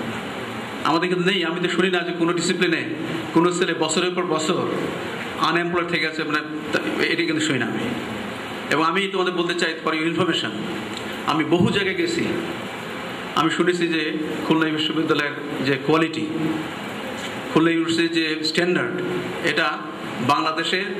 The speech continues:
এখন তার বলছে, আমি কয়েকদিন আগে শুনেছি যে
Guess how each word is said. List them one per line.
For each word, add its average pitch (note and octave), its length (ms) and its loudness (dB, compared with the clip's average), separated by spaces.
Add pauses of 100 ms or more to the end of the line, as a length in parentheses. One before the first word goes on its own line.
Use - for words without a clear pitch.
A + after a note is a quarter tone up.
(180)
এখন E3 220 2
তার E3+ 100 4
বলছে, E3 280 0 (300)
আমি D#3+ 180 2 (120)
কয়েকদিন F#3 220 2
আগে F#3 80 0
শুনেছি E3+ 440 0 (1000)
যে B2+ 120 2